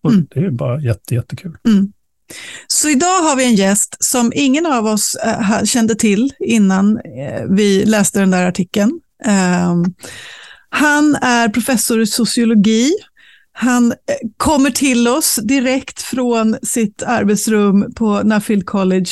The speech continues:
Speaker 2: vid Oxford University i England. Eh, han är ledamot av Kungliga Vetenskapsakademin. Han, eh,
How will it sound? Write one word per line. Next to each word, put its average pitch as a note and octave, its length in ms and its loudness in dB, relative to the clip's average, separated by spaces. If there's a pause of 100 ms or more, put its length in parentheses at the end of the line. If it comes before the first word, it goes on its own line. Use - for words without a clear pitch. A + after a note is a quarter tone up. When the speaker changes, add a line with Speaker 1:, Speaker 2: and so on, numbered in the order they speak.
Speaker 2:
vid F#3+ 220 0
Oxford G#3 500 -2
University G3 640 2
i F#3+ 360 0
England. G3 500 0 (560)
Eh, F#3+ 640 0 (140)
han G#3 680 2
är - 180 0
ledamot G3+ 400 2
av G3+ 40 -2
Kungliga G3 340 2
Vetenskapsakademin. G3 1500 0 (540)
Han, G#3 720 2 (420)
eh, G3+ 400 0